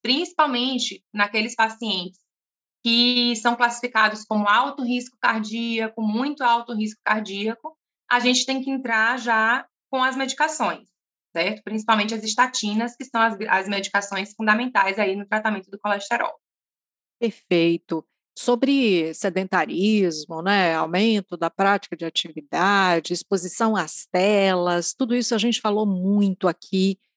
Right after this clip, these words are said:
Speaker 2: por conta das restrições, né, do, eh, de controle da pandemia de covid dezenove. Então, eu queria que a senhora também trouxesse aqui pra gente,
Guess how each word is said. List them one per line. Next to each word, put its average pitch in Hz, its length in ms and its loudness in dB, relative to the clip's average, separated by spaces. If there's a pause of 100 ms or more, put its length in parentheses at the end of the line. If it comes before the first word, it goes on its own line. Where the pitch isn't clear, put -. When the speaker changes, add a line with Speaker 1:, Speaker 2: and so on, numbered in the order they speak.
(240)
Speaker 2:
por 214 180 0
conta 202 300 0
das 180 580 2
restrições, 185 1120 0
né, 175 400 0 (160)
do, 170 240 -8
eh, 165 320 2
de - 100 -10
controle 180 720 0 (420)
da 170 140 0
pandemia 180 500 0
de - 140 -10
covid 170 500 -2
dezenove. 196 680 -2 (360)
Então, 240 320 0
eu 247 140 0
queria - 180 -2
que - 80 -2
a 302 40 0
senhora 311 200 0
também 277 300 0
trouxesse 240 560 2
aqui 190 200 -8
pra 165 280 0
gente, 190 880 0